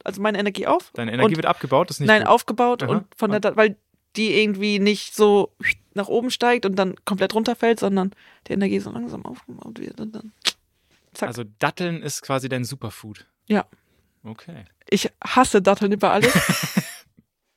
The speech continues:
Speaker 1: Ich, <laughs> das ist auch ganz schlimm, wenn ich das esse. Ich,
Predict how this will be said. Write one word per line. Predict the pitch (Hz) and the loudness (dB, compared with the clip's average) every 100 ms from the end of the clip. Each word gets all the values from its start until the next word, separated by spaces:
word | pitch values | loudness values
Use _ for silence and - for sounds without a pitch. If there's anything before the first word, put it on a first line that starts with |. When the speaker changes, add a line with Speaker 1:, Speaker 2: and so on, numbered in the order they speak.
| _ _ - | _ _ -4
Speaker 1:
Ich, | 208 | -4
<laughs> | |
das | - 302 - 622 - 160 - 190 175 - 226 | 4 4 4 2 0 -6 -2 2 2 4 6
ist | 233 | 6
auch | 294 | 6
ganz | 240 269 294 | 6 4 2
schlimm, | 254 247 | 0 0
wenn | 247 | 2
ich | |
das | 240 - | 0 2
esse. | 269 269 220 | 0 2 -2
Ich, | 196 | -2